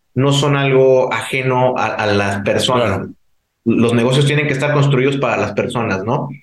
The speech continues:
Speaker 1: Entonces, eso es, eh, parte de lo que, de lo que nos guía como empresa, lo que nos guía como consultoría, y, pues, e-, e-, es una, un punto medular también para los resultados de nuestros clientes.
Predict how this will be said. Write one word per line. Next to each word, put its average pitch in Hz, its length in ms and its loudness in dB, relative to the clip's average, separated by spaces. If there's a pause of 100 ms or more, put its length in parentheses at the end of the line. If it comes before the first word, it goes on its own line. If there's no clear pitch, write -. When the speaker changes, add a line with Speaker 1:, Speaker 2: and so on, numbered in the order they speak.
(240)
Speaker 1:
Entonces, 123 680 -2
eso 123 240 0
es, 131 360 -4 (280)
eh, 98 600 -2
parte 123 260 -2
de 123 100 0
lo 107 180 0
que, 95 500 -2
de 107 140 0
lo 101 140 0
que 107 100 -2
nos 104 160 -2
guía 117 260 0
como 98 320 0
empresa, 123 640 -2
lo 110 160 -2
que 107 80 -2
nos 98 160 2
guía 117 220 0
como 101 240 0
consultoría, 101 880 0 (340)
y, 101 640 0
pues, 104 220 -2 (320)
e-, 110 200 -2
e-, 123 140 2
es 139 140 2
una, 143 540 2
un 143 120 2
punto 156 240 2
medular 127 440 2
también 123 240 -2
para 127 200 -2
los 107 120 0
resultados 107 440 -2
de 107 80 0
nuestros 98 300 -4
clientes. 120 480 -4